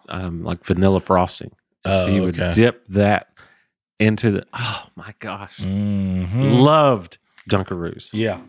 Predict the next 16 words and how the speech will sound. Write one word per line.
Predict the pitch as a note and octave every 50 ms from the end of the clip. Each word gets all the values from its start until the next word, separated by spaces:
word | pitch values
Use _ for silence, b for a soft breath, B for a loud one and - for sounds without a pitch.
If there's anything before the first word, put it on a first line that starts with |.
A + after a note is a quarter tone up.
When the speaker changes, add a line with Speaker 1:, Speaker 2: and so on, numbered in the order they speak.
| _ _ - -
Speaker 1:
Loved | - F#2 F#2+ G#2 G#2+ A2+ A#2+ B2+ A#2 G2 F2 -
'em. | D#2+ D#2 - _ _ _ b b b b b b b b b b b b
Speaker 2:
I | -
Speaker 1:
So, | - - G#2
Speaker 2:
feel | G2+ G2 G2
you. | G2 G#2+ A2 - b b b b b b _ -
All | - C3+ C#3 B2
right. | B2+ D3 D#3+ - _ _
Speaker 1:
it's | _ - -
my | A2 G2+
number | G#2 G2+ G2 F#2+ F2
three. | - - F2 E2+ D#2+ - _ _ _
Speaker 2:
I | - F#2+
like | G2 G#2+ G#2 G2
that | - G2+ F2+ G2+ G2
one. | F#2 F2